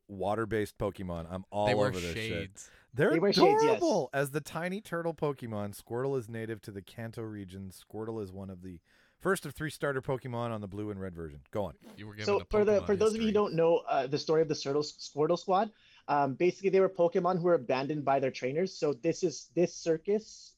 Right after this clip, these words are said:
Speaker 3: uh, is gonna be the journey of them to find, um, their own kind in the wild in search of a new home. So it's gonna be kind of like a travel buddy kind of, um, storytelling experience. Um,
Speaker 1: Interesting.
Speaker 3: so what will happen is just like every buddy travel show, they'll encounter various,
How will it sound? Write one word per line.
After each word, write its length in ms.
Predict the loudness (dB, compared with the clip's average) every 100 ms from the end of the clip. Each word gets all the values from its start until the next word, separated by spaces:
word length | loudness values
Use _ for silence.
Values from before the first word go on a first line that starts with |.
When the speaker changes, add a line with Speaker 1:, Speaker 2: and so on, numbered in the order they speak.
| _
Speaker 3:
uh, 180 | 2 2 2
is 100 | 0
gonna 120 | 0
be 80 | 2
the 100 | 2
journey 380 | 2 2 0 0
of 180 | -4 0
them 220 | 0 0
to 100 | -6
find, 440 | -2 0 0 -2 -4
um, 260 | 0 0 0
their 160 | -2
own 160 | -2 -6
kind 260 | -4 -4 -2
in 80 |
the 80 | -4
wild 380 | -2 2 2 0
in 120 | -4 -4
search 180 | -6 -4
of 80 |
a 20 | -4
new 120 | -4
home. 220 | -6 -10 _ _ _
So 80 | -4
it's 80 | 2
gonna 120 | 4
be 60 | 4
kind 160 | 2
of 60 | 0
like 100 | -2
a 40 |
travel 300 | -2 0 0 0
buddy 240 | -2 -4
kind 280 | -4 -4 -4
of, 120 | -6 -10 _ _ _ _ -8
um, 360 | -6 -6 -8 -12
storytelling 600 | -8 -2 -2 -2 -6 -6
experience. 580 | -10 -12 -12 -12 _ _ _ _ _ _ _ -8
Um, 600 | -6 -4 -2 -2 -4 -6
Speaker 1:
Interesting. 360 | -10 -12 -16 -4
Speaker 3:
so 60 | 0
what 200 | 0 2
will 100 | 2
happen 300 | 2 0 2
is 160 | 2 2
just 180 | -2
like 160 | -2 -2
every 200 | -2 -2
buddy 260 | 0 0 0
travel 500 | 0 0 0 -2 -4
show, 240 | -4 -2 0
they'll 140 | 0
encounter 340 | -2 -4 -4 -2
various, 720 | 0 0 -4 -8 -14 -18